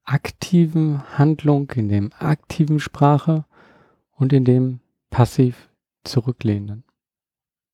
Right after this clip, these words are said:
Schön fand ich auch noch, was Christel ganz zu Anfang gelernt hatte. Sie wollte helfen und sie wollte etwas machen,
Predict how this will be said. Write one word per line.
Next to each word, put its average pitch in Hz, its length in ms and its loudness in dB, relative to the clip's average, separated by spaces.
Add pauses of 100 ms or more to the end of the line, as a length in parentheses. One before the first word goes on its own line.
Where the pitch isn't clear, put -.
(240)
Schön 190 380 2 (120)
fand 139 300 0
ich 139 120 -2
auch 135 120 0
noch, 131 360 -4
was 123 220 2
Christel - 360 0
ganz 170 280 2
zu 151 100 0
Anfang 139 360 -2
gelernt 104 400 0
hatte. 110 240 -8 (840)
Sie 131 120 2
wollte 185 260 6
helfen 139 460 2
und 147 120 -12
sie 143 80 0
wollte 170 220 4
etwas 170 300 2
machen, 143 340 -4